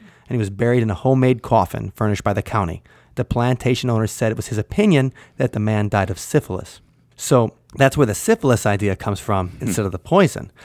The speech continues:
Speaker 1: But interestingly enough, this is, so this is from a two thousand twelve N P R podcast on Crossroads, on Robert Johnson. Um, they think that there is a different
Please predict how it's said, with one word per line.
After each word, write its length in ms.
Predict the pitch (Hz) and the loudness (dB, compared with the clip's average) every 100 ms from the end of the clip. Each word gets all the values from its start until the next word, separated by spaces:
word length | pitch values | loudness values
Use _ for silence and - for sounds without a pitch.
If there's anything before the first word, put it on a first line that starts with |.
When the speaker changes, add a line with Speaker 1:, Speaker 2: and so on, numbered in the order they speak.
| - - | -20 -4
Speaker 1:
But 240 | 139 - - | -4 -4 0
interestingly 760 | 208 240 202 180 - 147 135 123 | 2 2 2 0 2 0 2 2
enough, 320 | 104 92 - | 0 -4 -2
this 180 | 139 123 | -4 -4
is, 80 | - | -10
so 140 | 143 151 | -4 -2
this 180 | 143 - | -2 -2
is 60 | |
from 140 | 160 139 | 0 0
a 160 | - | 0
two 200 | - 175 | -2 0
thousand 300 | 165 135 113 | 2 2 0
twelve 400 | - 135 120 110 - | 0 2 2 0 -2
N 180 | 123 | -4
P 200 | 113 123 | -2 -2
R 380 | 107 101 98 92 - _ - | 0 0 0 -2 -8 _ 0
podcast 640 | 123 117 - 101 - - | 2 2 0 -4 -4 -8
on 200 | 117 107 | -4 -4
Crossroads, 560 | 101 104 - - - - | -2 -2 -2 -4 -6 -4
on 100 | 101 | -2
Robert 260 | 98 92 | -2 -4
Johnson. 460 | 80 98 101 - 110 _ _ - - - _ | -4 -4 -4 -6 -12 _ _ -20 -20 -20 _
Um, 340 | - 120 101 101 _ | 0 2 2 -2 _
they 340 | - 127 156 196 | -4 2 4 4
think 480 | - 160 143 - - _ _ | 2 0 0 -4 -14 _ _
that 260 | - 120 - | 0 0 2
there 200 | 139 120 | 4 4
is 220 | 131 113 | 4 2
a 260 | 120 107 104 _ - 123 107 | 2 0 0 _ -18 -14 -2
different 560 | 175 196 - 117 - | 2 2 0 -2 -4